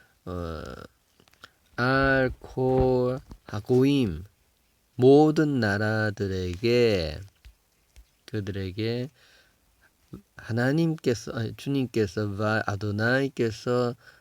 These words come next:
나타나셨습니다. 주셨습니다. 그 두-, 그러니까 이웃 나라들이 이제 다윗이란 말은 벌벌벌 떨게 하시는 그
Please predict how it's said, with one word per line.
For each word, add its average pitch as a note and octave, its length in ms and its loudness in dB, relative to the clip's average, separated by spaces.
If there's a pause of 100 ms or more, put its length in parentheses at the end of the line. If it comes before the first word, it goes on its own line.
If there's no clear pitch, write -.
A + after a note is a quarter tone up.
(280)
나타나셨습니다. G2+ 1600 -4 (280)
주셨습니다. - 920 -16 (140)
그 G#2 140 -12
두-, B2 140 -10 (400)
그러니까 A2 240 -12
이웃 C3 200 -2
나라들이 G#2+ 760 -2
이제 F#2 320 -8 (100)
다윗이란 A2+ 560 -4
말은 F#2 400 -6
벌벌벌 A2 640 -6
떨게 A2+ 320 -4
하시는 A2+ 840 -8 (800)
그 G2+ 340 -14